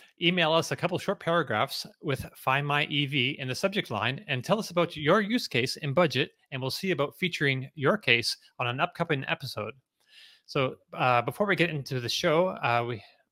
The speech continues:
no, that's, no, that's from before. Okay, sorry.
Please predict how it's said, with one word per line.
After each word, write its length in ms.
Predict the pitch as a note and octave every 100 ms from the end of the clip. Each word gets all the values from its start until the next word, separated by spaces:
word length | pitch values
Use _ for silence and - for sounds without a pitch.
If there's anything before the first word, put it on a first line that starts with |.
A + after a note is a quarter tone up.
| -
no, 160 | A2
that's, 320 | A2 A2+ - -
no, 200 | B2+ G#2+
that's 180 | - -
from 320 | C3+ A#2+ C3+ -
before. 560 | - G#3 G#3+ G#3+ G#3 - _ -
Okay, 520 | A#2 - F#3 F3+ F#3
sorry. 480 | - - A2 A#2+ B2